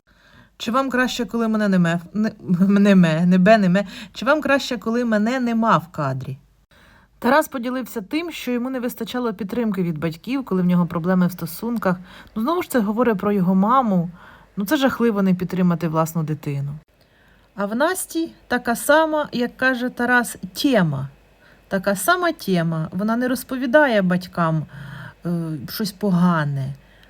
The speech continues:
Тобто вона не може з ними ділитися. Вона знає, що не отримає підтримку, раз не розповідає. Ну, і ще вона не хоче їх засмучувати, ну, це, але ж, в принципі, це ж не про здоров'я питання, про, це про особисте життя.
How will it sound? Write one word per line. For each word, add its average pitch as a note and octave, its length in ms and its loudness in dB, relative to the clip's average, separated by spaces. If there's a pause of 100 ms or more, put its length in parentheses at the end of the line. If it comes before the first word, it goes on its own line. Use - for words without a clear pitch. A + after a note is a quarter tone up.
(240)
Тобто B3 260 -2
вона A#3+ 200 0
не C#4+ 120 0
може C4 280 -2
з G#3 60 -6
ними B3+ 220 -2
ділитися. A3 960 -4
Вона F#3+ 200 0
знає, A#3+ 340 -2
що - 200 -4
не G3+ 120 0
отримає A3+ 400 -4
підтримку, E3 840 -2
раз F#3+ 200 -2
не F#3+ 80 0
розповідає. F3+ 880 -2 (420)
Ну, F4+ 120 -2
і D#4+ 40 0
ще D#4+ 160 2
вона C#4 160 0
не B3 100 0
хоче A#3+ 240 -4
їх A3 100 0
засмучувати, G#3 840 -2
ну, G3 100 2
це, G3+ 540 -2 (680)
але E4 140 4
ж, D#4+ 80 -2
в - 40 -16
принципі, F4+ 460 -2
це D4+ 120 -2
ж C#4 60 0
не D#4 100 0
про D4 140 -2
здоров'я B3 380 0
питання, F#3 440 2
про, B3+ 280 0
це - 180 -6
про E4 140 0
особисте A3 560 -2
життя. F3+ 500 -2